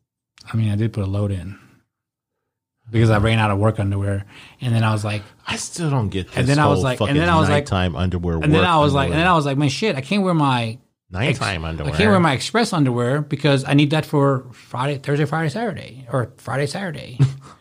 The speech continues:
Speaker 2: What is the difference, man?
Speaker 1: And then I was like, "Oh, my going out underwear is Saturday. You know, we, we have to fight. I, you know, got my,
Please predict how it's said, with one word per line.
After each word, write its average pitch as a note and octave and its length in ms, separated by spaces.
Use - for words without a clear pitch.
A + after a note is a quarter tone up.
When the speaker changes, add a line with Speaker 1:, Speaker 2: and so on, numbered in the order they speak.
Speaker 2:
What A3+ 200
is G#4 140
the C#4 100
difference, D3 640
man? E2 260
Speaker 1:
And B2+ 80
then C#3+ 80
I D3+ 60
was C3+ 60
like, D3 160
"Oh, D#3 80
my D3+ 100
going D#3+ 300
out G3+ 160
underwear C3+ 340
is C3+ 140
Saturday. C3 640
You C#3 240
know, A#2+ 160
we, B2+ 100
we B2 200
have A#2+ 140
to - 60
fight. C3 520
I, B2 240
you C#3 100
know, B2+ 100
got A#2+ 120
my, A#2+ 260